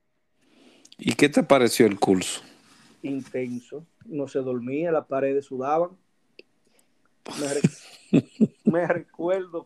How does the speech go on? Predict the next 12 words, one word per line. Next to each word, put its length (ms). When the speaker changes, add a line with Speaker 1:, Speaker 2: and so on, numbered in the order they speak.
Speaker 2:
que 240
en 180
una, 480
eh, 680
Alejandro 540
nos 80
decía, 560
"Tienen 360
que 160
mantener 680
el 120
autocontrol 1120